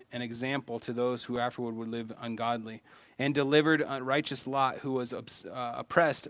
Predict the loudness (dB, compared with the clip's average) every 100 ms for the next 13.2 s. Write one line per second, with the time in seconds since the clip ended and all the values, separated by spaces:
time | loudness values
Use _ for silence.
0 | -6 -4 -4 -4 -4 -2 -4 -4 -6 _
1 | _ -8 -2 0 0 -2 -4 -12 -8 -6
2 | -2 -2 -4 -12 -16 -20 -20 _ _ 2
3 | 4 4 6 4 4 2 0 2 4 2
4 | 0 2 4 6 4 4 2 2 0 -2
5 | -6 _ -6 2 4 4 2 0 -4 0
6 | 0 0 -4 -10 -12 -10 -2 4 6 6
7 | 2 -2 -2 0 2 0 -2 -2 0 0
8 | -4 -10 -2 0 2 2 4 4 4 2
9 | 2 2 2 0 0 2 2 0 -4 -6
10 | -4 -6 -14 -18 -20 -20 -12 8 10 12
11 | 12 10 10 8 8 8 6 6 8 10
12 | 8 4 4 4 6 4 6 10 10 10
13 | 4 0